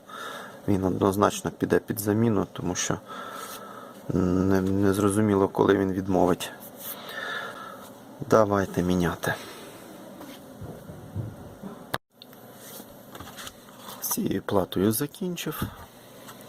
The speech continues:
Цей конденсатор замінений, також замінені,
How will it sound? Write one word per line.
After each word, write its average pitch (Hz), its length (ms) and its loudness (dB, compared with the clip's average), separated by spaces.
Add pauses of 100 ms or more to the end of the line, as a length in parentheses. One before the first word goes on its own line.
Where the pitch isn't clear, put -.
(120)
Цей - 160 -6
конденсатор - 680 -4
замінений, 131 600 0
також - 400 0
замінені, 95 600 2